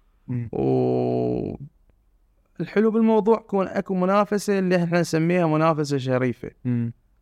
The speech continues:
Speaker 2: اللي هي اليوم أنا ما أذي فلان، ما سقط فلان، ما سقط فلان. بالعكس، السوق هذا حلو.
Speaker 1: وخلي الكل.
Speaker 2: خلى، خلي الكل تشتغل.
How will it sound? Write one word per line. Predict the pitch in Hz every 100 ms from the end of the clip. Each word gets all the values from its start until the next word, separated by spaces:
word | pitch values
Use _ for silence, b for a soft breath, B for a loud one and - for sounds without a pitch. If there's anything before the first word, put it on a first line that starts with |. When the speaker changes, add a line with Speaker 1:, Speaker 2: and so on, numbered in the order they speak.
| _
Speaker 2:
اللي | 139 139 143
هي | 147
اليوم | 143 143 139
أنا | 139 139
ما | 170 147
أذي | 123 123
فلان، | 123 120
ما | 123 143
سقط | - 139 131 127
فلان، | 131 123 123
ما | 139
سقط | 139 139 131 127
فلان. | 113 120 135 180 _ _ _ _
بالعكس، | 202 185 -
السوق | - 240 156 135
هذا | 135 139
حلو. | 190 143 131 _
Speaker 1:
وخلي | 160 135 147 123
الكل. | 117 117
Speaker 2:
خلى، | 110 180 233 175
خلي | - 165
الكل | 151 - 170
تشتغل. | 147 - 127 113